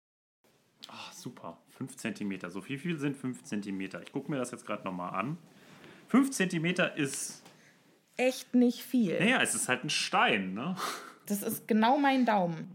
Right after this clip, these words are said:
Speaker 1: Verehrte Zuschauer, jetzt wisst ihr auch, wie lange der Daumen von Sophia ist.
Speaker 2: <laughs>
Speaker 1: Also es stimmt auch nicht. Das ist, also wenn der Daumen, der Daumen geht doch, ist das nicht der Daumen?
Speaker 2: Nein, der Daumen geht
Speaker 1: Daumen.
Speaker 2: doch nicht vom Handgelenk bis zum Nagel. Der Daumen, der geht vom
Speaker 1: Nur das da
Speaker 2: Knöchel
Speaker 1: ist der
Speaker 2: bis
Speaker 1: Daumen.
Speaker 2: zum
Speaker 1: Ja, aber der geht doch da hier. Was ist denn das hier? Das ist das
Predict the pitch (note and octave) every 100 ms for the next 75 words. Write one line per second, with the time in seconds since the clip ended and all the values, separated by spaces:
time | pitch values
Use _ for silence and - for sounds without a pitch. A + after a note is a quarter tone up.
0 | - A#2+ A2 G#2+ G2+ - A2 A2 G#2+ G#2
1 | G#2+ G2+ F#2+ E2+ - F#2+ F#2 F2 F#2 F#2
2 | G2 - G#3 G3 - B2+ C3+ C#4+ - B4+
3 | - - - - - - A#2 A2+ - D#3
4 | D3 A2 G2+ G3 - - G#3+ - - A2
5 | G3 G#2+ G#2 F#2 A2+ A#2 F#2 F2 G2 G2
6 | - - - - - A#2+ - G2+ F#2 G#2
7 | B2 F#3 D#3+ D#3 D#3+ D#3+ D#3+ E3+ F3 F3+
8 | F#3+ F#3 F3+ F#3+ A3 F#4+ G#3+ E3+ E3+ F3+
9 | F#3 F#3 - F3+ E3+ F3 F3+ F3 E3+ E3+
10 | F3+ F#3 F3+ F#3 F#3 G3 F3+ F3 A#2+ E3+
11 | A3 G4 - G3 F3 E3+ D3+ C3+ A2+ F3
12 | E3 - - F#2+ F#2+ F#2+ F#2+ F#2+ G2+ G2+
13 | - F#2+ - - - G2+ G2+ G#2+ E3+ -
14 | G2+ G2+ - _ _ _ - A#2 - -
15 | -